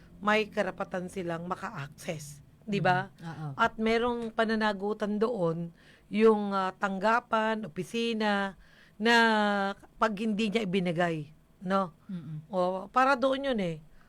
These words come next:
Speaker 1: O di kung, ah, hindi nila nailista, ah, hindi yung problema ng magsasaka, problema yun ng tanggapan, mm, ng, ah, D A.
Speaker 2: Correct.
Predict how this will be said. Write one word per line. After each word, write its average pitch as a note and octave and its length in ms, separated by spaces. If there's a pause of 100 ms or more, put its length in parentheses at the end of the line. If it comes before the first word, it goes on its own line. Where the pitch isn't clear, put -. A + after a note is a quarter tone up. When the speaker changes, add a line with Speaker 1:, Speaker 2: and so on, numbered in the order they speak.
(160)
Speaker 1:
O F3 160
di A3 160
kung, A#3+ 240
ah, A#3 400 (320)
hindi B3 400
nila C4 240
nailista, A3+ 720 (240)
ah, F#3+ 80
hindi G#3 320
yung B3+ 80
problema G#3+ 400
ng G#3+ 160
magsasaka, F#3+ 400 (400)
problema A3 640
yun G#3 240
ng F#3+ 320 (480)
tanggapan, E3+ 640 (480)
mm, D#3 320 (480)
ng, G3 240
ah, F#3 160
D E3+ 160
A. G3+ 300 (500)
Speaker 2:
Correct. D#3 460